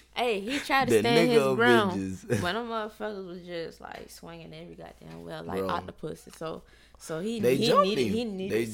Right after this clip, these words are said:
Speaker 2: jumped him.
Speaker 1: help.
Speaker 2: So what you say about the kid that swam across with the fight?
Speaker 1: A real co-, I mean, like, honestly,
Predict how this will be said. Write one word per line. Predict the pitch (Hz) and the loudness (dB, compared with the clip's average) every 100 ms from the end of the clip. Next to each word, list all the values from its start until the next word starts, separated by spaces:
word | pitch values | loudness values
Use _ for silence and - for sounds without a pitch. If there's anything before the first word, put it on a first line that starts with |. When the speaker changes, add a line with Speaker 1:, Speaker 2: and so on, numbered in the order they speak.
| 214 | 0
Speaker 2:
jumped | 233 | 2
him. | 320 | 0
Speaker 1:
help. | 147 - - | -2 -6 -12
Speaker 2:
So | - 135 139 | 2 8 10
what | 135 160 - | 10 8 6
you | |
say | - 151 | 6 6
about | 147 131 127 | 8 6 2
the | 110 | -2
kid | - 127 131 101 | -2 2 4 4
that | 104 87 | 2 2
swam | - - 101 110 113 104 92 90 - _ _ - | 6 8 8 6 4 4 2 -2 -6 _ _ -2
across | 95 87 - 98 98 - - _ _ _ _ _ _ _ _ _ _ _ - - | -2 -2 -2 0 0 -2 -8 _ _ _ _ _ _ _ _ _ _ _ -20 -8
with | 98 95 - | -4 -4 -4
the | 80 | -10
fight? | - 82 - _ _ _ | -8 -8 -10 _ _ _
Speaker 1:
A | 233 226 | -6 -2
real | 220 220 | -2 -2
co-, | 226 - 226 - | -6 -6 -6 -2
I | 214 | -2
mean, | 277 285 | 0 0
like, | 262 226 - | 2 0 0
honestly, | 214 254 285 277 277 311 311 | -2 -2 -4 -8 -6 -6 -8